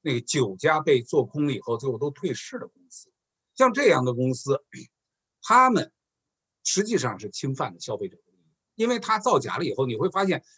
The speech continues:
他的股票实际上是什么？是要过，坐那个过山车的，好不容易爬到顶峰了，咵叽就下来了。到那时候，你知道这股，股市要砸下来的时候啊，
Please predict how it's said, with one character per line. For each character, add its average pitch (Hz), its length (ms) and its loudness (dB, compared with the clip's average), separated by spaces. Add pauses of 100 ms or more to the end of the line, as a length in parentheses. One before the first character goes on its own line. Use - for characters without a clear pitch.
(140)
他 247 280 6
的 220 120 6
股 131 240 -4
票 180 240 4
实 120 80 -2
际 - 20 2
上 165 160 2
是 135 160 -2
什 107 80 -10
么？ 113 120 -10 (200)
是 - 140 0
要 208 100 8
过， 170 400 2 (120)
坐 202 300 4
那 147 100 2
个 151 80 -6
过 175 220 0
山 190 180 0
车 196 240 -2
的， 127 100 -8 (560)
好 190 220 4
不 185 80 8
容 254 140 8
易 320 100 6
爬 - 200 4
到 233 140 8
顶 131 240 -2
峰 214 160 2
了， 190 60 4 (160)
咵 277 280 4
叽 320 180 4
就 220 120 6
下 135 220 2
来 101 140 -10
了。 104 220 -8
到 240 140 8
那 226 160 0
时 143 100 0
候， 196 60 4
你 151 120 -2
知 151 100 2
道 240 100 8
这 202 100 6
股， 123 340 -8 (340)
股 143 200 -2
市 214 260 4
要 165 140 6
砸 - 200 -6
下 202 160 -4
来 113 180 -2
的 117 80 -6
时 123 140 -4
候 123 80 4
啊， 113 140 0